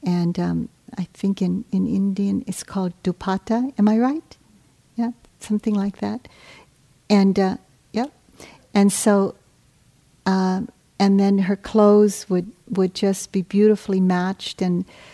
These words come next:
so when people looked at her, they were just astounded by her intelligence and her beauty at the same time. And so,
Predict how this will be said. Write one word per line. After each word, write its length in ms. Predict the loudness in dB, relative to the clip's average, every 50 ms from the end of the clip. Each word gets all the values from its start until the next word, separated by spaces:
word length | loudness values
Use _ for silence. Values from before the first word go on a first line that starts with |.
| -20 -14
so 240 | -2 4 6 8 8
when 180 | 8 8 6
people 360 | 4 4 2 2 4 2 2 2
looked 300 | 2 2 0 0 0 -2
at 120 | -2 -2
her, 220 | -2 -2 -2 -2
they 140 | 0 0 0
were 100 | -2 -2
just 380 | -2 -2 -2 -2 -2 -6 -12 -16 _ _ _ _ -20 -20 _ -8
astounded 800 | -6 -4 -4 -4 -4 0 4 4 6 6 6 4 4 2 0 -2
by 160 | -2 -2 -2
her 160 | -4 -4 -2
intelligence 960 | -2 -2 -2 -2 -6 -8 -6 -4 -2 0 0 -2 -2 -2 -4 -4 -4 -4 -6 -6
and 180 | -4 -2 -2
her 120 | -2 -2 -4
beauty 800 | -6 -6 -4 -2 -2 0 0 -2 -2 -2 -4 -6 -8 -12 -12 _
at 180 | -8 -8 -6 -6
the 60 | -8
same 360 | -8 -6 -4 -2 -2 -2 -4
time. 480 | -4 -6 -6 -6 -4 -4 -6 -6 -8 -12 _ _ _ _ _ _ _ _ _ _ _ _ _ _ _ _ _ _ _ _ _ _ _ _ -4 0
And 180 | 2 2 2
so, 420 | 2 2 2 4 4 4 2 0